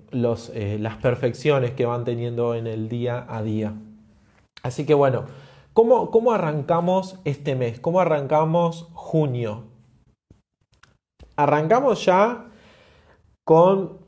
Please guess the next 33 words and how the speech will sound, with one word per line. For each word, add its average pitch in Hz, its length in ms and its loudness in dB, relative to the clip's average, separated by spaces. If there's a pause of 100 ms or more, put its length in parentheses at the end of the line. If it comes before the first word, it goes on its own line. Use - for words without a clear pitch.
(120)
eh, 123 720 -2 (340)
varios 143 560 2
movimientos 127 920 -2 (1080)
fuertes. 139 840 2 (840)
Fuertes 208 360 4
entre 139 240 2
comillas, 139 400 0
porque 131 240 0
cuando 123 280 2
vamos, 160 460 0
va-, 135 180 0
ahora 151 220 6
que 147 80 2
vayan 143 380 2
viendo 156 560 0 (180)
qué 180 160 4
es 185 80 0
lo 185 140 0
que 143 80 4
le 131 80 4
voy 131 220 4
contando 135 580 2
del 120 180 2
mes, 143 260 0
van 139 180 -2
a 131 60 4
ir 127 80 4
viendo 135 340 2
que 120 100 2
a 110 140 2
fin 147 320 -4
de 143 140 4
mes, 156 440 2